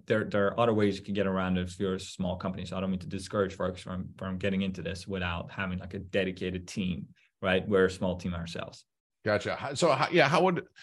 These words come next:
Speaker 2: how would you suggest, like, say a small company, say a, you know,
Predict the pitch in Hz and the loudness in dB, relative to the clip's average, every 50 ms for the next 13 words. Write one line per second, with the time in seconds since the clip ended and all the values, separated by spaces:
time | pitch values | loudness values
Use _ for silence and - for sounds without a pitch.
0 | - - - _ _ - - 196 220 196 190 202 175 - - 151 123 - 120 120 | -20 -20 -20 _ _ 4 4 6 6 6 6 4 4 4 2 2 4 8 8 8
1 | 127 120 - - 110 92 - - - - - - 131 123 117 107 - - - 110 | 8 6 6 4 4 4 2 0 -6 -2 2 4 4 4 4 4 0 0 0 2
2 | 101 101 98 92 - 110 101 90 - 104 92 87 85 - 113 113 113 107 98 - | 2 2 2 2 0 -2 -2 -2 -2 -2 0 0 2 4 6 6 8 6 6 4
3 | 71 92 98 98 90 87 90 90 - - 80 | 0 0 2 2 2 2 2 0 -2 -4 -10